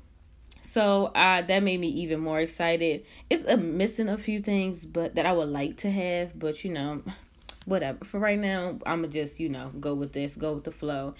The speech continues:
And right now it's very easy and convenient. So, yes.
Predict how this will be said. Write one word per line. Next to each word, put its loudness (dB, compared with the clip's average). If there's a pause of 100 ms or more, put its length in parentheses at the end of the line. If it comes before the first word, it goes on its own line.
(260)
And -4
right 4
now -2
it's -8
very -2
easy -2
and -6
convenient. 0
So, 2
yes. -2